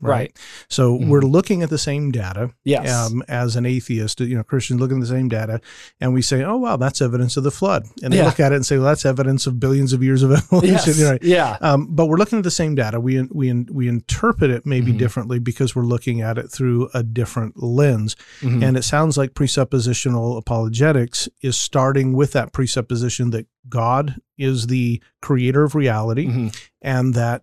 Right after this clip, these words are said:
Speaker 1: any alternate reality other than what he's already revealed
Speaker 2: Right.
Speaker 1: is one that is, you know, being, is suppressing the truth, and people are trying to come at it from some other direction.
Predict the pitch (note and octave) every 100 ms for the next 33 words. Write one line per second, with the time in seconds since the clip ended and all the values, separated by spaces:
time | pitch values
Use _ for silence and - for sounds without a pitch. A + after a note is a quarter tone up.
0 | - C#3 D3+ D3+ - C3 D3+ D3+ C3+ C3+
1 | C3 B2 B2+ B2+ B2+ A#2+ C3 B2 B2 A#2+
2 | A#2+ C3 A#2+ B2 B2+ A#2 A2 G#2+ A2 G3+
3 | D3 A#2+ A#2+ - - - A2+ C#3+ C#3 A#2+
4 | A2+ B2 C3 C3 A#2 A#2+ A#2+ - C#3 A#2+
5 | A#2 G#2+ - _ - B2+ G#2+ G#2 - C#3
6 | A2 D3+ D3 C#3+ - C3 D3+ - D3 -
7 | C3 B2 - B2+ B2 A#2 - A#2+ A#2 C3+
8 | A#2+ A2+ A2 A#2 A2+ - A#2 A2+ A2 A2
9 | - A#2 A2 - - A#2+ A#2+ C3 A#2 G#2+
10 | A2 A2+ - G2+